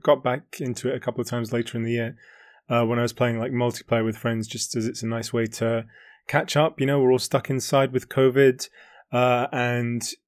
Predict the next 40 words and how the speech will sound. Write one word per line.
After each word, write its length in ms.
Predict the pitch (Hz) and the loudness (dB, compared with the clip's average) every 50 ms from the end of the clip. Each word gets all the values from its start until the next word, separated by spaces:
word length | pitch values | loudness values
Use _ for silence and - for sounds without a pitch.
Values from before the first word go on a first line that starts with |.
| _ - | _ -4
uh, 380 | 135 123 120 120 120 120 127 - - | -2 -2 0 -2 -2 -2 -4 -4 -6
y-, 140 | 233 196 170 | -8 -10 -4
you 100 | - 202 | 0 2
know, 200 | 185 139 120 127 - | 2 2 2 0 0
I 100 | - 165 | 0 2
like, 300 | 185 180 185 180 - 143 143 - | 2 2 2 2 0 -2 0 2
I 80 | 147 147 | 2 2
like 220 | 147 147 139 - | 2 2 2 2
a, 200 | 127 123 120 - | 2 4 4 4
a 160 | 143 - 127 | 2 0 0
video 260 | 113 123 127 127 123 120 | 0 2 4 4 4 4
chat 320 | - - 127 123 123 - | 2 0 -2 -2 -2 -4
or 60 | 123 | -6
just 200 | 113 127 - - | -6 -6 -6 -6
a 60 | 123 | -4
general 500 | 110 - 123 120 120 117 117 113 117 123 190 220 139 | -2 -2 -2 -2 -2 -2 -2 -2 -4 -6 -8 -12 -10
chat, 400 | - - 131 131 147 - - - - _ | -4 -2 -2 -2 -2 -4 -8 -14 -4 _
but, 320 | - 127 131 131 - - | 2 2 2 0 0 0
uh, 140 | 139 131 131 | 2 2 4
it's 240 | 135 143 147 143 - | 2 2 0 -2 -2
nice 220 | 160 147 143 - - | -2 -2 -2 -4 -6
to 80 | - | -4
kind 180 | 120 135 131 127 | -2 0 2 2
of 100 | 123 120 | 2 2
explore 380 | 127 - - - - 127 127 | 0 0 -2 2 4 4 4
each 120 | 135 131 - | 4 4 2
other's 280 | 123 120 120 113 117 | 2 2 2 0 0
islands 480 | - 143 127 127 127 123 123 127 123 117 | -2 0 2 2 2 0 0 -4 -4 -6
and 100 | 120 113 | -6 -6
things 160 | - 123 117 | -6 -6 -4
like 100 | 123 127 | -4 -4
that 120 | 123 123 123 | -6 -8 -10
and 100 | 120 117 | -10 -8
see 140 | - 123 | -4 -4
how 80 | 113 117 | -4 -2
you've 220 | 117 113 110 110 - _ - - - - - _ - | -4 -6 -6 -8 -14 _ -20 -20 -20 -20 -18 _ -6
each 200 | 139 143 - - | -6 -6 -4 -2
customized 600 | - 131 120 - - 127 123 120 120 117 - - | -2 -2 -2 -2 -2 -2 -2 -2 -2 -2 -4 -4
things. 420 | - 123 117 117 117 127 - - _ - - - - - - _ _ - | -2 -2 -2 -4 -6 -8 -10 -14 _ -20 -20 -20 -20 -20 -20 _ _ -2
Uh, 160 | 120 117 123 | 0 0 2